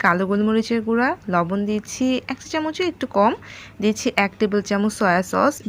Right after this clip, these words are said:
দিচ্ছি আধা চা চামচ লাল মরিচের গুঁড়া, এক চা চামচ রসুন বাটা,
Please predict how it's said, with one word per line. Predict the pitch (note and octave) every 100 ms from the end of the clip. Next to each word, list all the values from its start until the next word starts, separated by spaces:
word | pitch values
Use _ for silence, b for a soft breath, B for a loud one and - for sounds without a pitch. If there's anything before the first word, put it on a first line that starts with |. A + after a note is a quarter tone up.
| B3+
দিচ্ছি | B3+ B3+ E4+ - G#3+
আধা | B3+ B3+
চা | A#3+
চামচ | A3 A3 -
লাল | G3 F#3+
মরিচের | G#3 A3 B3+ B3+
গুঁড়া, | B3 E4+ -
এক | -
চা | G3+
চামচ | G#3 A3 -
রসুন | F3+ F3+ A3+ A#3
বাটা, | B3